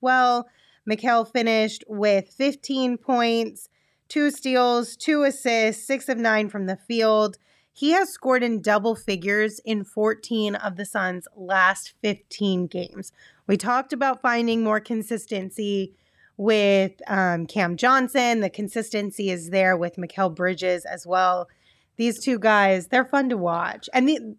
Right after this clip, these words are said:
I think in Devin Booker's absence, as much as Cam Payne is going to be one of the more important pieces to this puzzle, those two also from a scoring perspective and defensive perspective, I think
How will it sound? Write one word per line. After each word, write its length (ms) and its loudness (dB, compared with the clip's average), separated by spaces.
I 120 2
think 360 0
in 140 0
Devin 260 4
Booker's 360 2
absence, 420 2
as 140 -4
much 320 2
as 160 0
Cam 380 0
Payne 560 -2
is 640 0
going 300 2
to 100 -8
be 180 0
one 280 2
of 160 2
the 140 -2
more 260 2
important 840 -4
pieces 560 0
to 140 0
this 200 0
puzzle, 560 2
those 460 2
two 280 2
also 460 2
from 220 -4
a 80 -8
scoring 720 0
perspective 640 -2
and 280 0
defensive 600 -6
perspective, 600 -10
I 100 -8
think 360 -4